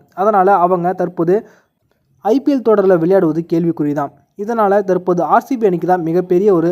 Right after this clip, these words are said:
பாதகமான சூழல் ஏற்பட்டிருக்கு. அதுல குறிப்பா துவக்க ஆட்டக்காரரா பாத்தீங்கன்னா ஜேக்கப் பெத்தில் நல்ல ஃபார்ம்ல இருக்காங்க. அதே போல பில் சால்ட்டும் ஆரம்பத்துல நல்ல ஃபார்ம்ல ஆர் சி பி அணிக்கு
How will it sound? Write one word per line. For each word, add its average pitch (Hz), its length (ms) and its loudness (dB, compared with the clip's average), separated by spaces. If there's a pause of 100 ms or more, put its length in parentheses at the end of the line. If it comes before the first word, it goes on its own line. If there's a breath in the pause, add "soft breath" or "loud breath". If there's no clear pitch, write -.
(120)
பாதகமான 170 520 0
சூழல் 165 340 -2
ஏற்பட்டிருக்கு. 143 500 -6 (300 soft breath)
அதுல 170 260 0
குறிப்பா 185 440 0
துவக்க 220 300 -2
ஆட்டக்காரரா 202 580 0
பாத்தீங்கன்னா 180 480 -2
ஜேக்கப் 175 380 -2
பெத்தில் 165 280 -4
நல்ல 175 260 0
ஃபார்ம்ல 165 340 -2
இருக்காங்க. 139 300 -8 (100)
அதே 160 200 -4
போல 165 220 -2
பில் 226 280 -6
சால்ட்டும் 180 440 -2
ஆரம்பத்துல 175 500 -2 (340 loud breath)
நல்ல 254 240 -2
ஃபார்ம்ல 214 340 0
ஆர் 214 200 2
சி 233 80 -8
பி 208 120 0
அணிக்கு 175 320 -4